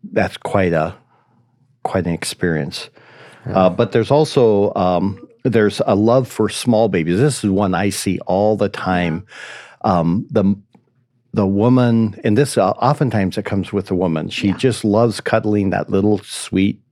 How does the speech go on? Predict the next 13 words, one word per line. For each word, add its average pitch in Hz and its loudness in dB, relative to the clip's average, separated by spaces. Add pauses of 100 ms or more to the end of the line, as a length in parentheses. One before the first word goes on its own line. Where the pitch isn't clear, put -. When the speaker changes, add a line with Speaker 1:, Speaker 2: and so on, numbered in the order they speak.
Speaker 1:
baby, 90 0 (520)
um, 87 2
but 113 0
she - 0
has 98 -2
no 101 4
intention 107 0 (320)
of 87 0
raising 95 2
that 82 -4
child 85 -2
to - -4
adulthood. 92 -2